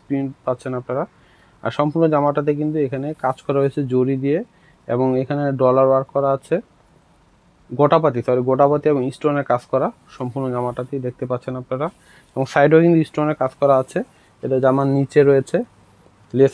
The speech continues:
লাগানো, আর কাপড়টা হচ্ছে একদম পিওর কটনের মধ্যে। এটা হচ্ছে সম্পূর্ণ জামাটা, এটা হচ্ছে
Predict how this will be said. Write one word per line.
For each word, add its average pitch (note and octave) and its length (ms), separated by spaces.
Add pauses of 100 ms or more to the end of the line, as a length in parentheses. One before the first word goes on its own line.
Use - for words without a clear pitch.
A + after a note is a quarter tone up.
(120)
লাগানো, C3+ 280 (920)
আর B2 80 (480)
কাপড়টা C#3+ 320
হচ্ছে D3+ 200
একদম C#3 240
পিওর D#3 260
কটনের C3 460
মধ্যে। B2 240 (920)
এটা B2+ 140
হচ্ছে C#3+ 240
সম্পূর্ণ D3 320 (160)
জামাটা, B2+ 380 (1600)
এটা C3 160
হচ্ছে C#3+ 180